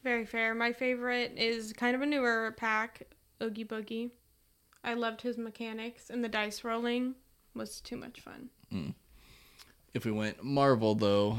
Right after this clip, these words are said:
Speaker 2: I would definitely, uh, would have to say Venom.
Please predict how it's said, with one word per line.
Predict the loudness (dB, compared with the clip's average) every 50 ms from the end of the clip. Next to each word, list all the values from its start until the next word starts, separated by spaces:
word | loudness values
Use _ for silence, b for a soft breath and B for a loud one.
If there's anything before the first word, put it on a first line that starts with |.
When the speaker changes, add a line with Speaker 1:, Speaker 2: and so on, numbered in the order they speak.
| -2 0
Speaker 2:
I | 0 0 0
would | 0 0 0
definitely, | 0 0 0 0 -2 -4 -2 -2 -2 0 0 0
uh, | -2 -2 -2 -2
would | -4 -4 -4
have | -2 -2 -2 -2 -4 -4
to | -4 -2 0 2
say | 2 2 2 4 4 4 4 4 4 2 2 2 2 2 0 -2 -4 _ _ _ _ _ _ _ _ -14 -4
Venom. | 0 0 0 0 0 -2 -4 -6